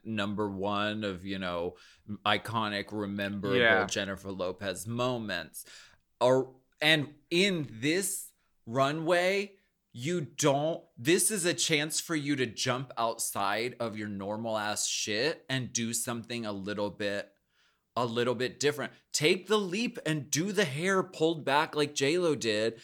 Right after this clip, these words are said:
Speaker 1: And yes, you won't look like Orion Story, but you might look more like what J Lo was giving, which could have taken this even further.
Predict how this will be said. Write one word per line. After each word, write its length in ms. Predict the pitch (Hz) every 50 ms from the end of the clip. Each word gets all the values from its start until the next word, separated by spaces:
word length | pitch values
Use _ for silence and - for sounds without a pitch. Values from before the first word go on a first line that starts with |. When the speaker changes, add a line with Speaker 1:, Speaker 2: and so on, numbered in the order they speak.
| - - - -
Speaker 1:
And 160 | 143 151 156
yes, 380 | 135 123 143 165 208 202 - 147
you 80 | 165
won't 300 | 147 123 127 135 151 -
look 180 | 170 160 117 -
like 240 | 131 139 139 131 -
Orion 460 | 123 120 110 110 110 117 120 120 117
Story, 840 | 113 - - - 165 185 220 233 180 113 85 90 90 85 101 131 - - - - _
but 180 | 135 143 - -
you 220 | 135 143 156 151
might 320 | 139 131 123 131 151 156 139
look 580 | 131 123 120 139 143 139 - - - - - _
more 500 | - 117 117 127 131 127 135 143 147 143
like 540 | 131 113 107 113 110 110 110 107 - - -
what 240 | 104 110 117 98 -
J 240 | - 120 113 113 120
Lo 160 | 120 120 113
was 280 | 104 98 110 98 - 95
giving, 840 | 90 87 120 135 147 139 - 98 90 85 69 76 80 - 123 131 - - - - - _ _ _ _ _ _ _ -
which 400 | 123 120 151 147 - - - -
could 180 | - 160 165
have 160 | 160 151 127 -
taken 380 | - 160 143 131 - 139 123
this 180 | 123 113 - -
even 220 | 120 107 107 107
further. 440 | 92 - 120 120 117 98 87 78 -